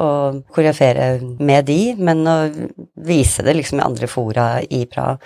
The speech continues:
Så var jeg i Göteborg i, eh, noen år,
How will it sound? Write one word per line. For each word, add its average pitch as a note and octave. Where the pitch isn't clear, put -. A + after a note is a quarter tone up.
Så -
var D3+
jeg C#3+
i D3
Göteborg C3+
i, C3
eh, B2+
noen D3
år, G3+